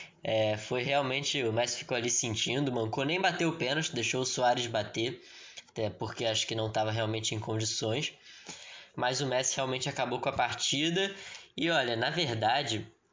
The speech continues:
apesar de o Messi ter acabado com a partida, o que mudou o jogo foi o gol do Lenglet, né, Carlos? Porque quem pensa, ah, três a um, acha que o jogo foi fácil, mas o Napoli deu muito trabalho e finalizou mais, inclusive.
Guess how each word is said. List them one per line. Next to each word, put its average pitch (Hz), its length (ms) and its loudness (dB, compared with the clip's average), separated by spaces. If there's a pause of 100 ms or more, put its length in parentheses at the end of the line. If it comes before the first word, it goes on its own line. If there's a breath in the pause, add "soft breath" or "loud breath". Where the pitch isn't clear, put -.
(800)
apesar 120 400 2
de 156 60 0
o 165 40 4
Messi 160 220 2
ter 147 80 0
acabado 120 380 0
com 120 80 -2
a - 20 -2
partida, 117 640 -2 (440 loud breath)
o 135 60 -4
que - 120 -2
mudou 170 320 4
o 156 60 4
jogo 156 260 2
foi 190 220 2
o 175 40 4
gol 160 140 4
do 175 100 0
Lenglet, 151 520 2
né, 123 160 0
Carlos? 101 420 0 (300 loud breath)
Porque 147 300 -2
quem 165 260 0
pensa, 147 480 2
ah, 127 40 0
três 135 320 0
a 120 160 2
um, 156 220 2 (220 loud breath)
acha 127 240 0
que - 100 -2
o - 20 0
jogo 143 200 0
foi 185 160 0
fácil, 143 400 0
mas 127 160 0
o 143 40 0
Napoli 151 340 0
deu 160 140 4
muito 160 400 2
trabalho 123 560 4 (720 loud breath)
e 104 200 -2
finalizou 135 580 0
mais, 117 400 2
inclusive. 113 720 0